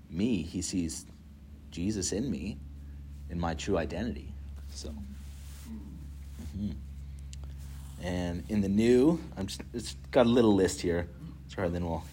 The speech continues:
get into other stuff. But, um, <clears throat> you're declared righteous through the act of Jesus dying on the cross.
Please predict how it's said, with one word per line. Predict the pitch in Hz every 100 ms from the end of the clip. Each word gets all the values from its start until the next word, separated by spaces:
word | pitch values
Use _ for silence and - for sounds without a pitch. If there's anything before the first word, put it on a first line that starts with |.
| -
get | 82
into | 85 - 80 - - - - - -
other | 90 87
stuff. | - - 117
But, | - 80 - - - - - - - - - -
um, | 95 92 92 90 -
<clears throat> | -
you're | - - - 95 107
declared | 107 - 131 139
righteous | 120 107 107 107
through | - 104
the | 98
act | 95 95 92
of | 87
Jesus | 95 92 90
dying | - 87 87 82
on |
the | 82
cross. | - 98 101 - -